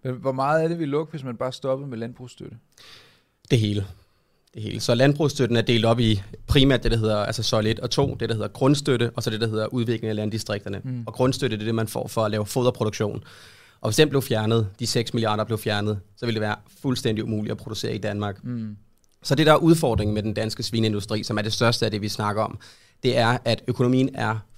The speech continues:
Speaker 2: forfærdeligt dårlig. Og specielt i øjeblikket har den været rigtig dårlig, fordi at, øh, kineserne har gjort kødproduktion til et sikkerhedspolitisk spørgsmål. De vil være selvforsynende. Så derfor så har vi ikke de samme eksportmuligheder, som vi har haft før, men vi har stadig alle staldene, der skal fyldes med alle de her dyr. Og det har så gjort,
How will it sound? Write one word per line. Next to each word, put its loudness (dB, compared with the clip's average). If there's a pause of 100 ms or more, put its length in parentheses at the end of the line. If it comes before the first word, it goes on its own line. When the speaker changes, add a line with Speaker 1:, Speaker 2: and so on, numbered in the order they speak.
Speaker 2:
forfærdeligt -2
dårlig. -6 (100)
Og -8
specielt 0
i -2
øjeblikket 2
har -2
den -2
været 2
rigtig -2
dårlig, 4
fordi -2
at, -4
øh, -4 (400)
kineserne 4
har 2
gjort 0
kødproduktion 0
til -2
et -2
sikkerhedspolitisk 0
spørgsmål. 0 (140)
De -2
vil 2
være -6
selvforsynende. 0 (680)
Så 4
derfor 6
så 0
har 2
vi 4
ikke -2
de -6
samme 2
eksportmuligheder, 2
som -2
vi -2
har -2
haft -2
før, 4
men 0
vi 2
har 0
stadig -2
alle -4
staldene, -2
der -2
skal -10
fyldes 0
med -2
alle -2
de -4
her -2
dyr. 2
Og -4
det 4
har 6
så 2
gjort, 2